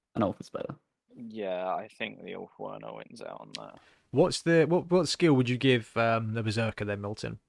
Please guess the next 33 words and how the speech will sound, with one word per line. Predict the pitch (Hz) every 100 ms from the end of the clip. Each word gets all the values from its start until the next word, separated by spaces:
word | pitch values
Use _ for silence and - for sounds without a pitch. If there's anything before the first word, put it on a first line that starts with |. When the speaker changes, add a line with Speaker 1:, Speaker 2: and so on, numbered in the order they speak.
| _ _ _ -
Speaker 2:
Well, | - 107
Speaker 3:
First | 120
Speaker 2:
it's | 131
Speaker 3:
up. | -
Speaker 2:
eith-, | 143 131 _ 120 - - - -
it's | - -
eith-, | 143 120 - 110 _ _ _ _
it's | -
either | 151 113
Guard | 113 104 101
or |
Mighty | 101 117 - 90
Blow, | 98 101
I | -
think. | - 113 - - _ _ _ _ _ _ _ _ _ _ _ _ _ _ _ _ _ _ _ _ _
Speaker 3:
Yeah, | 104
I | 104
mean, | 127
Guard | 131 165 165
is | 139 110
very | 127 120
useful | 113 117 - 98
on | 98
this | 95
team. | - 98 95
The | -
linemen | 117 123 120 113
do | 120
not | 107
have | 104
access | 104 - 101 -
to | 104
Guard. | 101 92